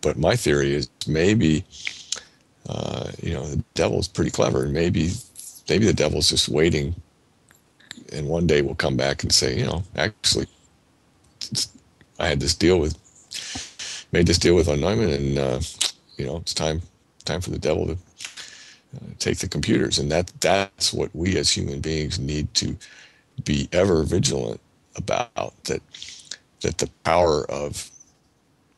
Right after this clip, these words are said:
these computer networks can be used to liberate people, or it can be used to oppress people. And, and I think we have to make sure it gets, gets, that power gets used for good things. That's our job.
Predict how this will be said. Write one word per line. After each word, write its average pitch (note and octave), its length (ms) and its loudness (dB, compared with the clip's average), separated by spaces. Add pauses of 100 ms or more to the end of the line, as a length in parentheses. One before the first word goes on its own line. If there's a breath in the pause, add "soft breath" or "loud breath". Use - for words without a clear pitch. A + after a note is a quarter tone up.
(640)
these - 300 -12
computer - 380 -2
networks C#2+ 320 -2
can D#2 180 -2
be C#2+ 100 -2
used D#2+ 440 0
to D2+ 80 -2
liberate E2 400 0
people, - 280 -2
or F#2+ 140 2
it - 60 -6
can F#2 160 -2
be F2+ 100 0
used F#2 280 2
to F#2 200 0 (200)
oppress G2 340 2
people. - 460 -6
And, - 140 -10 (120)
and - 240 -8
I - 40 -10
think - 200 -8
we G1+ 80 0
have E2 100 -2
to - 100 -4
make G1+ 140 0
sure - 220 2
it - 80 -4
gets, - 580 -6 (200)
gets, E2+ 200 -2
that - 200 -2
power G1+ 220 0
gets - 220 -2
used E2 220 0
for - 80 -6
good D#2+ 240 -2
things. F#2 300 -4
That's - 180 -6
our G1+ 120 -2
job. G1+ 300 -4